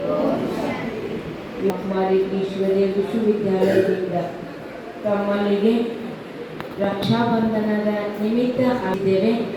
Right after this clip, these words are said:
Speaker 2: ಈ ವೇದಿಕೆಯ ಮೇಲೆ ಆಸೀನರಾಗಿರುವಂತಹ ಎಲ್ಲ ಹಿರಿಯರಿಗೂ, ಶಿಕ್ಷಕರಿಗೂ, ಸಹೋದರ ಸಹೋದರಿಯರಿಗೂ ಹಾಗೂ ಮುದ್ದು ಮಕ್ಕಳಿಗೂ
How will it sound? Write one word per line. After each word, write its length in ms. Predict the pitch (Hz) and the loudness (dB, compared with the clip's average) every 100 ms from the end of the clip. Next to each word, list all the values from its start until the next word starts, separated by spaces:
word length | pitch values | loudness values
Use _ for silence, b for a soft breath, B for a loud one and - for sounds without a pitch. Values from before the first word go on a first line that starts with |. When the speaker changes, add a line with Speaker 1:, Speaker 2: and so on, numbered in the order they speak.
| - - - - - - - - - 226 | -8 -8 -10 -12 -10 -10 -10 -10 -2 0
Speaker 2:
ಈ 20 | 226 | 4
ವೇದಿಕೆಯ 560 | 220 226 247 247 247 247 247 | 6 6 4 2 2 2 4
ಮೇಲೆ 240 | 233 220 196 - 190 | 4 4 2 0 -2
ಆಸೀನರಾಗಿರುವಂತಹ 1300 | 196 214 226 220 214 202 208 196 196 196 202 190 180 180 180 180 180 - - - - 196 | 0 2 4 4 2 2 0 2 2 2 0 0 0 0 -2 -4 -8 -10 -10 -12 -2 0
ಎಲ್ಲ 140 | 202 202 196 196 | 2 2 2 2
ಹಿರಿಯರಿಗೂ, 760 | 202 220 254 226 208 202 202 208 - - - - - - | 2 4 6 4 4 0 0 0 -2 -4 -6 -10 -12 -4
ಶಿಕ್ಷಕರಿಗೂ, 880 | 220 - 240 240 240 233 214 202 202 202 202 202 - | -2 0 0 2 4 4 4 2 0 -2 -4 -6 -4
ಸಹೋದರ 500 | 202 208 226 233 226 233 214 | -2 0 2 4 4 2 0
ಸಹೋದರಿಯರಿಗೂ 1000 | 190 214 247 240 226 208 196 196 190 196 196 - - - - 196 | 2 2 2 2 4 2 2 2 2 2 0 -4 -10 -12 -10 -4
ಹಾಗೂ 260 | 202 - 208 208 | 0 2 2 2
ಮುದ್ದು 260 | 214 269 262 220 | 2 4 4 4
ಮಕ್ಕಳಿಗೂ 600 | - 202 196 190 196 | 2 0 2 2 2